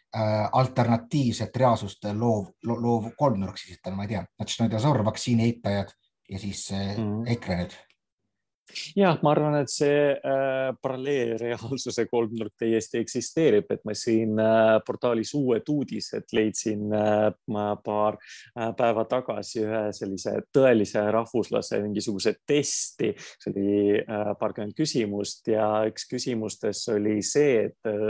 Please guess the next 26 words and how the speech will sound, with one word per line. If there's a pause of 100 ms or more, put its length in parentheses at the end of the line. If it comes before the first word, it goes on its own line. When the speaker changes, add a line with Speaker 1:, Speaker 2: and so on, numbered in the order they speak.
(120)
Speaker 2:
õige (280)
Eesti
rahvuslane
peaks,
äh,
siis,
äh,
toetama
Donald
Trumpi. (280)
No
ma
mõtlesin,
et
pool
Narvat
põhimõtteliselt
sinna
ka
täiesti, (260)
äh, (420)
täiesti
kvalifitseeruks
ju,
sest,
äh,